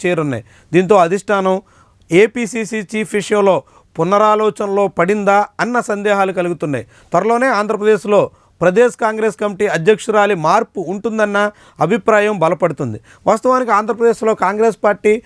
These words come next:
అంతంత మాత్రంగానే ఉంది. మొన్నటి ఎన్నికలకు ముందు వైఎస్ షర్మిలకు సారథ్య బాధ్యతలు అప్పగించి రాష్ట్రంలో కాంగ్రెస్ పుంజుకుంటుందని ఆ పార్టీ అధిష్టానం ఆశించింది, కానీ అందుకు భిన్నమైన ఫలితాలు వచ్చాయి. వైఎస్ షర్మిలకు నాయకత్వం అప్పగించినప్పుడు కూడా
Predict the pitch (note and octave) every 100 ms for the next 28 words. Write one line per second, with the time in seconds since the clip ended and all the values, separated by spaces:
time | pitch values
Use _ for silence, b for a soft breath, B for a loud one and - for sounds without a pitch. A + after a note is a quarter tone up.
0 | B B C#3+ G3 A#3 A3 A3+ G#3+ G#3 G#3
1 | G3+ F#3+ E3+ C#3 A2+ - b - F3 G#3
2 | G3+ F#3 G#3+ A3+ A3+ G3+ G#3+ G#3+ C#4 b
3 | b E3 G3+ A3+ - G#3 G#3+ A3 G3 F#3
4 | F#3 G#3 G#3+ G#3 G#3 G3 G3 F#3 G3+ G3
5 | G3 C4 D#4+ B B A3+ G#3+ A#3 A#3 A3+
6 | F3+ G#3 A#3 A3+ - F#3 G#3 A#3 A#3 A#3
7 | A3 A3 A3 B B - F#3+ G3+ G#3+ A3
8 | F3+ G#3+ G#3 A3+ G#3 G#3+ G#3+ D3 F#3+ A3
9 | F3 C3+ G2+ _ - D#3+ F#3 F#3+ - b
10 | b D#3+ F#3+ F3+ E3 D#3 G3+ A3 A3 G#3+
11 | F#3 F#3+ G3 F3+ - B2 - b b C#3+
12 | F#3 A3 - G#3+ G#3+ G#3+ A3 F3+ G3 A3
13 | G#3 G3+ E3+ G3 G#3+ G#3 G#3 G#3 G3 G3